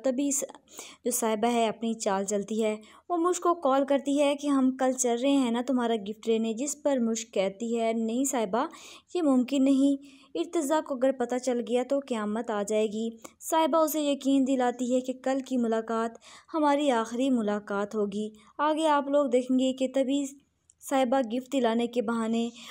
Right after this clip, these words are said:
उसे नोमी के घर ले जाती है। पहले तो मुश्क घबराने लगती है, मगर जब हॉल में पहुंचती है तो सब कुछ देखकर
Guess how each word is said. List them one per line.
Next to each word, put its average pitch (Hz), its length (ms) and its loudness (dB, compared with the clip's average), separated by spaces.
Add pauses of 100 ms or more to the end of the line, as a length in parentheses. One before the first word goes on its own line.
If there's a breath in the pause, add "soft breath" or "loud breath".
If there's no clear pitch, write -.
(140 loud breath)
उसे 349 200 0
नोमी 254 360 4
के 254 140 4
घर 220 220 0
ले 208 160 2
जाती 208 380 0
है। 220 160 2 (380 loud breath)
पहले 330 260 4
तो 330 140 2
मुश्क 262 340 2
घबराने 220 380 2
लगती 220 420 0
है, 233 200 0 (280 loud breath)
मगर 262 260 2
जब 226 220 2
हॉल 233 240 2
में 240 180 0
पहुंचती 233 460 -2
है 233 180 2
तो 240 80 -8
सब 294 260 -4
कुछ 277 220 -4
देखकर 233 560 2